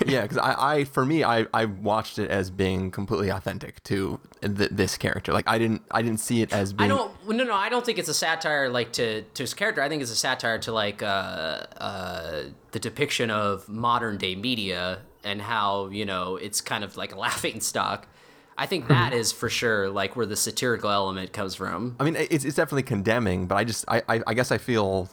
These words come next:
Speaker 2: maybe we are operating under different definitions of satire.
Speaker 3: I mean, I, I think it's, I think it's more like how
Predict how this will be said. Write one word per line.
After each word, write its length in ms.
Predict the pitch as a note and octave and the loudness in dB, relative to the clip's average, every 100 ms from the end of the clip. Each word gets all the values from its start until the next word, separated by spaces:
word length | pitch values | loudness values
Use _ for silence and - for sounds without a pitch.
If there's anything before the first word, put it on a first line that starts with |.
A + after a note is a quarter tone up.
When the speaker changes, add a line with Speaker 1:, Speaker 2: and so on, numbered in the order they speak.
| - | -10
Speaker 2:
maybe 300 | - G#2 G2+ | 0 2 4
we 160 | F#2+ F#2+ | 4 4
are 120 | F#2 F#2+ | 2 2
operating 400 | G2 A2 G2+ F#2+ | 2 4 4 4
under 160 | F#2 | 2
different 360 | F#2+ G#2 G2 F2 | 2 0 0 0
definitions 520 | F#2+ G2+ G2 G2+ F#2 | 0 0 -2 -2 -4
of 100 | F2 | -4
satire. 540 | F2+ F#2 F2+ - - - - _ - | -2 0 0 -4 -6 -14 -20 _ -4
Speaker 3:
I 60 | F3+ | 0
mean, 140 | F#3+ | 2
I, 180 | F3+ F#3+ | 2 2
I 100 | F3 | 0
think 220 | F3+ A3 | 0 0
it's, 280 | F#3+ - - | 0 -2 -4
I 120 | - D3+ | -6 -4
think 180 | G#3+ | -2
it's 160 | F#3 - | -2 -2
more 340 | D3+ D#3+ D#3+ | 0 2 2
like 320 | D3+ C#3 B2+ B2+ | 2 0 0 -2
how 640 | B2 A#2+ A#2 A#2 A2 G#2 | 0 2 2 2 0 -4